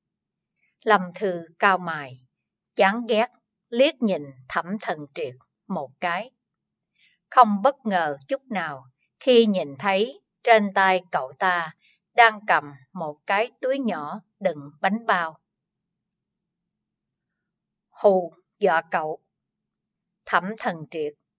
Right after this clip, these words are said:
cực kỳ thành thật. Lâm Thư cực kỳ phẫn nộ. "Muốn ăn không?" Thẩm Thần Triệt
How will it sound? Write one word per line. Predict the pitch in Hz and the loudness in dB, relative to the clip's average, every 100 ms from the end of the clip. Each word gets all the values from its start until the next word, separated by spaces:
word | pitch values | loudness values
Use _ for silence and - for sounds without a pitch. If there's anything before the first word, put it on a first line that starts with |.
| - | -2
cực | 208 - _ | -2 -2 _
kỳ | 196 160 139 - _ _ | -6 -6 -8 -14 _ _
thành | - 175 139 | -4 -4 -6
thật. | 180 156 139 _ _ _ _ _ _ _ _ _ _ _ _ _ | -8 -10 -14 _ _ _ _ _ _ _ _ _ _ _ _ _
Lâm | - 214 202 | 2 2 2
Thư | 202 226 196 180 - _ - | 2 2 2 0 -10 _ -2
cực | 196 - - | -2 -4 -2
kỳ | 175 143 131 _ | -2 -2 -6 _
phẫn | - 147 196 | -4 -4 -4
nộ. | 196 135 156 _ _ _ _ _ _ _ _ _ _ _ _ _ _ _ _ _ _ _ | -4 -6 -10 _ _ _ _ _ _ _ _ _ _ _ _ _ _ _ _ _ _ _
"Muốn | 208 214 254 311 - | 2 4 4 0 -4
ăn | 208 190 - | -2 -2 0
không?" | 202 170 - _ _ _ _ _ _ _ _ _ _ - | 0 0 -8 _ _ _ _ _ _ _ _ _ _ -4
Thẩm | 190 165 214 | -2 -2 -6
Thần | 226 170 160 | -6 -6 -8
Triệt | 170 143 | -6 -6